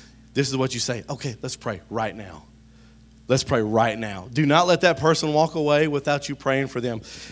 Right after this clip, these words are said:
And there's two things that'll happen. If that person is, is really sincerely seeking prayer, it's gonna impact them right then, because you're gonna, you're gonna stand with them in the middle of Walmart, come on, in faith,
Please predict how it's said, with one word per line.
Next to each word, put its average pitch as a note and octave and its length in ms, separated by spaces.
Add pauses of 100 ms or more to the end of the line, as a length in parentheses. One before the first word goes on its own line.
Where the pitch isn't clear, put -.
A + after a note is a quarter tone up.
(100)
And C#3 320 (220)
there's D3 240
two F3+ 140
things D#3 260
that'll C#3 160
happen. B2+ 420 (160)
If C#3+ 140
that F3+ 200
person D#3+ 320
is, C3 240 (140)
is B2 180
really D3+ 460
sincerely C3+ 720
seeking C3 520
prayer, C3+ 420 (260)
it's C3 180
gonna A#2 200 (140)
impact B2+ 420
them G#2+ 180
right A2 220
then, G#2 220
because G#2+ 280
you're C3 80
gonna, A#2+ 160 (180)
you're C3 120
gonna C3 140
stand C3+ 280
with B2+ 140
them C3+ 180
in B2 100
the A2 60
middle C3 220
of G#2+ 160
Walmart, A#2 640
come C3 140
on, A#2 160 (420)
in B2 160
faith, G#2+ 720